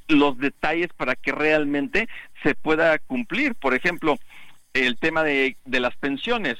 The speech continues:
que las personas puedan tener el cien por ciento de las pensiones. Pero a ver, ¿y de dónde va a salir ese dinero? Porque por más que el presidente con otras iniciativas pretenda estar desapareciendo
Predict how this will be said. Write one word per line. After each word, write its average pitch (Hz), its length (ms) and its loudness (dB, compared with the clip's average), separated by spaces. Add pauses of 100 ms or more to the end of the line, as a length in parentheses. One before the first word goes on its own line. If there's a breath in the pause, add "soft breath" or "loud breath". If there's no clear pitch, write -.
(220)
que - 120 0
las 127 140 2
personas 165 380 -2
puedan 170 220 2
tener 156 260 2
el 151 140 0
cien 160 220 0
por 147 200 0
ciento 156 460 0 (400 loud breath)
de 123 400 2
las 117 160 -2
pensiones. 143 640 -2 (640)
Pero 110 220 4
a 110 40 4
ver, 123 280 2 (120)
¿y 139 120 -4
de 120 100 0
dónde 151 280 2
va 160 80 4
a - 60 -10
salir 151 260 0
ese - 200 -2
dinero? 139 600 0 (520)
Porque - 260 2
por 147 260 0
más 202 260 0
que - 60 0
el 190 80 -2
presidente 160 560 0
con 139 180 0
otras 170 240 -2
iniciativas 147 600 2
pretenda 156 420 0
estar 156 380 2 (440 loud breath)
desapareciendo 143 1040 0